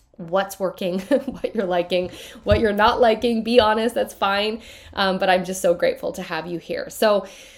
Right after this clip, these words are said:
this space, I hope, is a place that you know you can always come and just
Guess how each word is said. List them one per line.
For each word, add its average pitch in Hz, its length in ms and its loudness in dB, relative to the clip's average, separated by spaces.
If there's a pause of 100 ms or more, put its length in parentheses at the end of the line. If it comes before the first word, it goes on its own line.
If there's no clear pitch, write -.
(200)
this 311 260 2
space, 285 360 0
I 226 80 0
hope, 233 500 0
is - 200 0
a 220 40 -4
place 214 300 -6
that 208 100 -8
you 208 140 -8
know 185 260 -2
you 196 180 -6
can 190 160 -8
always 180 540 -6
come 190 640 -8 (120)
and 180 240 -6
just 202 600 -10